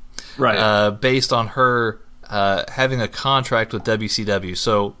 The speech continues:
Speaker 2: in Vince Russo's eyes, that means that he, that, uh, Miss Elizabeth belongs to him, not bu-, uh, Lex Luger, of course.
Speaker 1: Yeah, 'cause
Speaker 2: Uh,
Speaker 1: slavery in the two thousands is nice.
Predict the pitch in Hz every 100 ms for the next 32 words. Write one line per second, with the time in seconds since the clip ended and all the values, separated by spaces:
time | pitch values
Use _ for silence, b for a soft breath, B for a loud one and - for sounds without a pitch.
0 | - 123 131 190 - 262 311 180 143 117
1 | 110 107 107 - 135 139 135 131 127 104
2 | - - 143 - 117 104 - - 104 95
3 | - - 156 185 180 165 139 131 - 117
4 | 127 127 - 104 127 110 90 - B B
5 | B - 104 117 151 156 - - - 127
6 | 117 - 107 104 101 98 92 - - 113
7 | 107 - 123 107 90 85 - - - -
8 | - B B B B B 349 95 - 95
9 | - - - - 208 165 123 117 104 101
10 | - 101 107 104 101 101 101 98 110 127
11 | -